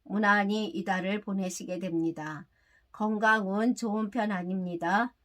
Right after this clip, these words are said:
돌발적인 일 등에서 항상 주의가 많이 필요하며 건강관리에 신경 많이 쓰셔야 되겠습니다. 그러나 이분들 중 하시는 일 등에서 재물이 쌓이게 되며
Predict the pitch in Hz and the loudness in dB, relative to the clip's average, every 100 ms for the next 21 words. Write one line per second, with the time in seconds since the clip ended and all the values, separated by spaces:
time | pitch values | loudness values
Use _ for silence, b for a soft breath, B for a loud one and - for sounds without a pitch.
0 | _ _ _ _ 208 208 214 226 220 214 | _ _ _ _ 0 2 6 6 6 2
1 | 185 202 208 190 - 233 226 214 196 175 | -4 -2 -2 -2 -4 -4 -4 -2 -2 -2
2 | 196 185 170 247 226 214 180 185 220 233 | -2 0 0 0 -2 -2 -2 0 0 -2
3 | - 196 180 196 202 165 170 175 190 - | -2 -2 0 2 2 2 0 -2 -6 -6
4 | 220 214 185 170 185 240 b b b - | -6 -4 -2 -2 0 0 b b b -6
5 | 202 208 214 220 214 190 180 175 190 190 | -2 0 2 2 2 0 0 -2 -2 -2
6 | - 220 202 202 202 170 175 185 185 196 | -4 -2 0 0 2 0 0 -2 -2 -4
7 | 233 226 190 185 190 196 170 170 - 160 | -6 -4 -2 -2 -4 -6 -6 -8 -6 -4
8 | 165 151 151 143 160 _ _ _ _ _ | -4 -4 -8 -10 -14 _ _ _ _ _
9 | _ 220 214 214 196 220 226 240 233 240 | _ -6 -2 6 8 8 6 2 4 2
10 | 208 196 170 202 233 240 247 247 240 233 | 2 0 0 0 0 2 0 0 0 2
11 | 202 190 185 180 170 170 220 254 254 B | 2 0 -2 -2 -4 -2 0 2 -2 B
12 | B - 208 214 226 220 202 220 233 - | B -6 0 2 2 0 -2 -4 -2 2
13 | 226 214 208 196 175 160 180 208 262 | 2 2 -2 -2 -2 -2 0 0 0